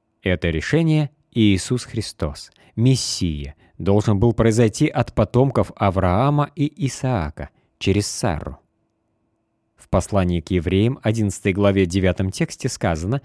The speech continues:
что Исаак и Иаков стали наследниками обетования благословения, которое Бог дал Аврааму.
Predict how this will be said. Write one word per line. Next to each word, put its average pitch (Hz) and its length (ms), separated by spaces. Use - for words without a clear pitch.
что - 320
Исаак 120 600
и 104 160
Иаков 104 560
стали 180 380
наследниками 113 760
обетования 98 840
благословения, 120 920
которое 82 420
Бог 82 480
дал 82 320
Аврааму. 76 600